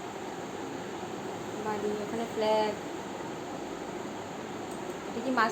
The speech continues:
ধরছে? চলো খাবে চলো, পরে দেখবো আবার।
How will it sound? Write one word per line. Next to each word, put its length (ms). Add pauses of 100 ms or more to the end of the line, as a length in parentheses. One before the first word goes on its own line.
ধরছে? 320 (1160)
চলো 240
খাবে 260
চলো, 160 (100)
পরে 220
দেখবো 200 (100)
আবার। 180